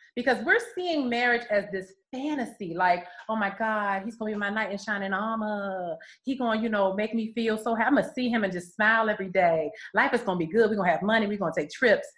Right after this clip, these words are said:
Hashtag relationship goals." And then when your life doesn't paint that picture,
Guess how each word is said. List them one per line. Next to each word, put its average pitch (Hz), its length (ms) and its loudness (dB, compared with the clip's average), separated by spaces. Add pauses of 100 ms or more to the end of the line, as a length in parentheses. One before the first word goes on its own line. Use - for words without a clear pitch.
(220)
Hashtag 220 440 4
relationship 214 520 2
goals." 180 420 6 (240)
And 240 140 8
then 247 140 8
when 226 120 4
your 240 160 8
life 240 460 4 (400)
doesn't 220 420 6 (100)
paint 269 300 2
that 214 260 4
picture, 214 460 4